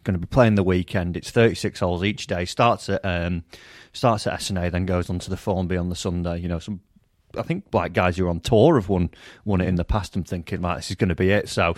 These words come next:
all winter I've grafted, turn up for this, um, the, the,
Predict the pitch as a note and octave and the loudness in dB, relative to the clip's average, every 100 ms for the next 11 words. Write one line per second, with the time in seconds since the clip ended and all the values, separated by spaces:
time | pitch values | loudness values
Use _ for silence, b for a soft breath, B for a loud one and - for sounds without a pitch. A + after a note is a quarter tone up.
0 | B B B B B2+ A#2+ G#2+ G#2 - G2+ | B B B B 10 10 8 4 2 -2
1 | E2+ G#2+ F#2 - G#2+ F#2 - B B B | -2 -4 -4 -4 -4 -4 -6 B B B
2 | B B B B B - D#3+ B2+ A#2+ - | B B B B B 2 8 8 6 4
3 | A2 A2 - A#2+ G#2+ G#2 G2+ F#2+ - - | 4 4 6 8 8 8 6 2 -2 -18
4 | _ _ - A#2 A2 G2+ F#2+ G2 G#2 G#2+ | _ _ -10 -2 2 2 2 -2 -4 -2
5 | G2+ | -2